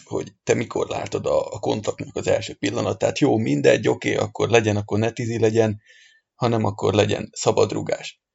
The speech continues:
A szabadrugás után les, akkor varozzuk azt is. Akkor nézzük meg, hogy kinek volt benne a lába, kinek volt kiebb a lába, kinek volt a válla, hol volt a lába, belóg-e a lába, nem lóg be a lába. Onnantól kezdve komolytalan lesz az egész.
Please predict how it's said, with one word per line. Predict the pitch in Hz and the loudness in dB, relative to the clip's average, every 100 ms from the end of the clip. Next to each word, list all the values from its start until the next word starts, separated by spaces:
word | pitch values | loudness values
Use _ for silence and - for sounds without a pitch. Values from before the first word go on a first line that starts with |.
| _ | _
A | - | -4
szabadrugás | 190 156 131 131 113 104 | 2 2 2 0 0 0
után | 131 110 110 104 | -2 2 2 6
les, | 110 101 - | 6 6 4
akkor | - - 131 | -8 -2 2
varozzuk | 123 113 107 107 | 2 2 -4 -2
azt | - - - | -2 -2 -12
is. | - | -4
Akkor | - - | -2 0
nézzük | 151 143 113 107 | 2 2 -2 -6
meg, | 123 113 | -6 -2
hogy | 113 107 | -2 0
kinek | 139 123 - | -2 -2 0
volt | 117 110 | 0 2
benne | 123 113 | 0 2
a | |
lába, | 107 104 101 | 2 4 2
kinek | 101 113 101 | 0 0 0
volt | - - | -2 -4
kiebb | 147 135 110 | 0 4 4
a | 104 | 4
lába, | 104 101 101 | 4 2 0
kinek | 113 113 104 | -2 0 0
volt | 107 104 | -2 0
a | 101 | 4
válla, | 113 104 101 | 6 6 4
hol | 147 139 | 4 4
volt | 117 113 | 4 4
a | 120 | 6
lába, | 107 104 104 | 6 6 6
belóg-e | 123 139 113 113 107 | 6 4 2 4 4
a | |
lába, | 104 104 101 | 4 2 4
nem | 110 147 | 2 2
lóg | 120 117 | -2 2
be | 113 | 4
a | 107 | 6
lába. | 107 104 101 _ - - | 4 2 -4 _ -20 -20
Onnantól | - 170 151 117 117 | 2 4 4 4 0
kezdve | 110 135 135 127 | 6 4 6 -4
komolytalan | - 151 104 98 101 98 | 0 0 0 2 0 0
lesz | 98 98 | -2 -4
az | 92 | -8
egész. | - - - | -8 -8 -20